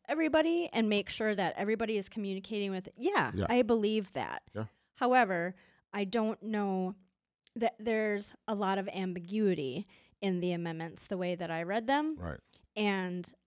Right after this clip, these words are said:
Speaker 2: But
Speaker 1: I
Speaker 2: they shouldn't have the power
Speaker 1: and I,
Speaker 2: to
Speaker 1: I f-,
Speaker 2: mandate
Speaker 1: right.
Speaker 2: anything.
Speaker 1: I feel like it's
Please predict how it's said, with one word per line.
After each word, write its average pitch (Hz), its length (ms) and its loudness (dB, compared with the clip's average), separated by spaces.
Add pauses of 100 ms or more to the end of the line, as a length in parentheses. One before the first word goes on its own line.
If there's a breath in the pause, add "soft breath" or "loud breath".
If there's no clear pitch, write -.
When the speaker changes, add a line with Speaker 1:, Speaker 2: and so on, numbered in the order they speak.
(920)
Speaker 2:
But 214 100 -2
Speaker 1:
I - 40 2
Speaker 2:
they 208 80 8
shouldn't 131 320 0
have 92 160 0
the 82 80 -6
power 92 580 2
Speaker 1:
and 220 160 0
I, 214 200 0
Speaker 2:
to - 120 -2
Speaker 1:
I - 60 4
f-, - 60 2
Speaker 2:
mandate 107 580 4
Speaker 1:
right. 95 260 4
Speaker 2:
anything. 58 240 -8 (160)
Speaker 1:
I 208 120 0
feel 415 460 4
like 165 380 2 (140)
it's - 340 -6